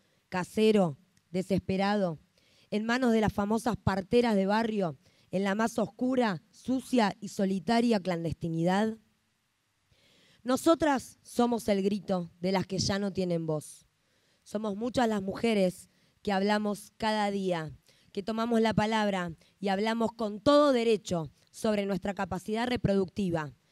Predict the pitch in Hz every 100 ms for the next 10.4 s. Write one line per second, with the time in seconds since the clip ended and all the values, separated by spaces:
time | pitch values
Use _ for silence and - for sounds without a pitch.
0 | _ _ - 208 208 202 208 190 202 196
1 | 180 240 247 - 190 - 202 170 156 -
2 | _ _ _ - 214 208 202 190 190 180
3 | 254 196 175 143 - _ _ - 233 202
4 | 208 233 262 302 - _ - 226 214 196
5 | 190 202 190 185 185 - 175 - 190 220
6 | 269 269 240 202 185 175 - 226 269 -
7 | 254 247 277 277 - 233 - 202 175 151
8 | 123 _ _ _ _ _ _ _ _ _
9 | - 226 247 277 285 262 208 208 202 208
10 | 196 180 165